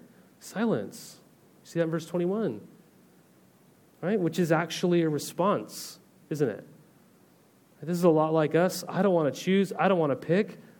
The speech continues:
But in life, you make choices by your silence. The challenge here is to, to decide who is God and then act on that decision.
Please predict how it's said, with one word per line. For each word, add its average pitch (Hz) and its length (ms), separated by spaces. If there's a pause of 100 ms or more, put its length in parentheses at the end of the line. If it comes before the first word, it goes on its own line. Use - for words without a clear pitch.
(120)
But 165 120
in 156 160
life, 208 340
you 180 120
make 233 240
choices 185 420
by 156 180
your 175 140
silence. 202 720 (1300)
The 185 280
challenge 226 540
here 202 140
is 185 220
to, - 60 (140)
to 185 80
decide 185 760 (300)
who 214 200
is 202 160
God 175 400
and 160 120
then 165 240
act 202 340
on 170 180
that 165 160
decision. 151 540